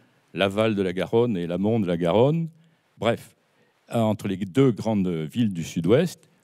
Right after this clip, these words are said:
on s'est dit, « C'est Toulouse qui, euh, euh, a pris la place. » En réalité, pas du tout. Euh, ce qu'on constate d'ailleurs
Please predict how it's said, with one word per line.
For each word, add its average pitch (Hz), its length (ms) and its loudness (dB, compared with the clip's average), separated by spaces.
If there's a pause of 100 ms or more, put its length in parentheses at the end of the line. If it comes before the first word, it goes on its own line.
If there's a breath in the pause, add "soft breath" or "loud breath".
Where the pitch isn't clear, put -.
(120)
on - 80 -10
s'est - 140 -2
dit, « 151 120 0
C'est 117 160 0
Toulouse 131 460 2
qui, 120 380 0
euh, 80 300 2 (500 soft breath)
euh, 82 320 -6 (120)
a 101 80 -4
pris - 200 4
la 107 100 6
place. » - 320 -8 (120)
En 123 120 -8
réalité, 113 420 2 (360)
pas 113 100 2
du 135 160 0
tout. 196 240 4 (300)
Euh, 95 280 0 (380)
ce - 160 -18
qu'on 92 440 4 (200)
constate 104 440 0
d'ailleurs 90 380 0